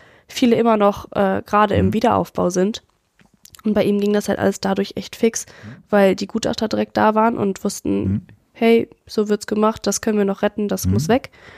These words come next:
Speaker 1: Und er dadurch einfach gut, äh, gut weitermachen konnte.
Speaker 2: Mhm.
Speaker 1: Er hatte halt diese Sicherheit, ich krieg das irgendwie wieder zurück
Speaker 2: Mhm.
Speaker 1: und, äh,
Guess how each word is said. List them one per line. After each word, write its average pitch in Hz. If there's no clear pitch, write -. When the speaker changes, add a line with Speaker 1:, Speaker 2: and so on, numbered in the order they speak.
Speaker 1:
Und 214
er 208
dadurch 202
einfach 196
gut, 220
äh, 202
gut 226
weitermachen 202
konnte. 208
Speaker 2:
Mhm. 214
Speaker 1:
Er 202
hatte 214
halt 214
diese 202
Sicherheit, 240
ich -
krieg -
das 220
irgendwie 220
wieder 202
zurück 254
Speaker 2:
Mhm. 104
Speaker 1:
und, 208
äh, 208